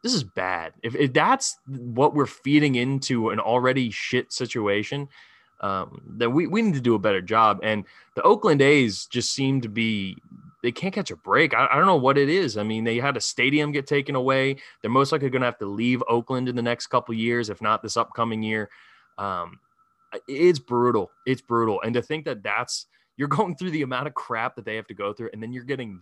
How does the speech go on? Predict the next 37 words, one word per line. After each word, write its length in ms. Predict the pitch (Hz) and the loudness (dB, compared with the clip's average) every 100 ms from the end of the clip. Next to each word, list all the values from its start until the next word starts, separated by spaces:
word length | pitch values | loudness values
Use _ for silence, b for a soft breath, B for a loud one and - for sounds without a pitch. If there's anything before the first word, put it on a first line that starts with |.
| 92 | -16
that 340 | 92 98 - | -10 -10 -10
served 400 | - 107 101 101 | -12 -8 -8 -8
to 60 | 110 | -12
you 120 | 110 | -12
for 140 | - | -12
dinner 400 | 95 95 98 101 - b b - | -14 -12 -10 -12 -16 b b -6
after 240 | 104 - | -6 -8
you 80 | 110 | -12
just 220 | 107 - | -14 -8
went 100 | 101 | -8
out 80 | 101 | -8
and 80 | 95 | -10
played 280 | - 104 98 | -6 -6 -4
nine 260 | 95 101 | -4 -4
innings. 340 | 101 101 101 - b b b _ | -6 -10 -12 -16 b b b _
That 160 | - 185 | -2 0
is 120 | 113 | -2
brutal, 600 | 90 98 98 104 110 98 - | -6 -10 -6 -2 -2 -2 -8
especially 480 | - 254 262 226 175 | -4 -4 -2 -4 -2
after 300 | 143 139 113 | -4 -6 -8
last 400 | 113 156 - 101 | -6 -8 -10 -10
year 240 | 90 95 _ _ _ _ _ _ _ _ _ | -10 -10 _ _ _ _ _ _ _ _ _
when 120 | 147 | -2
they 100 | 165 | 0
didn't 180 | 175 185 | 0 -2
even 160 | 170 160 | -4 -4
have 140 | 156 | -6
a 40 | |
season. 380 | 131 - 180 120 | -6 -8 -8 -6
There 120 | 104 | -4
was 200 | 139 185 | 0 0
no 140 | 180 156 | 0 0
minor 260 | 156 165 | 0 0
league 180 | 156 131 | -2 -2
baseball 420 | 113 165 - 60 | 0 -2 -2 -6
last 320 | 73 - - - | -6 -6 -10 -16
year. 160 | - | -20